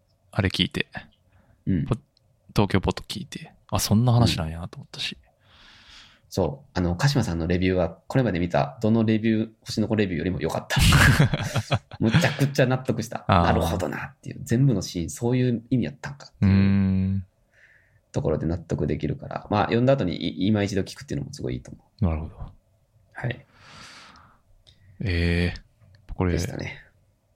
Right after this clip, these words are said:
Speaker 1: あ、そう。
Speaker 2: うん。
Speaker 1: じゃあ、二位か。えーっとね、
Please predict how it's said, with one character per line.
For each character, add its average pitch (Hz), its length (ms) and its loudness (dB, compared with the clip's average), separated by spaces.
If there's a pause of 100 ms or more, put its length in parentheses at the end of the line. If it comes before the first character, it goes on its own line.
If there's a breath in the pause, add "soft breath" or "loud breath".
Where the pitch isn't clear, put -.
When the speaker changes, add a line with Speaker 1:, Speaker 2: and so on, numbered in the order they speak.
(460)
Speaker 1:
あ、 - 280 -14
そ - 200 -20 (1000)
う。 - 40 -8
Speaker 2:
う - 40 -8
ん。 - 100 -10 (1120 soft breath)
Speaker 1:
じ - 120 -12
ゃ - 80 -8
あ、 - 380 -12 (1160 loud breath)
二 95 140 2
位 87 40 -2
か。 - 560 -10 (180)
え 90 280 0
ー 85 40 -8
っ - 40 -20
と - 100 -8
ね、 - 280 -10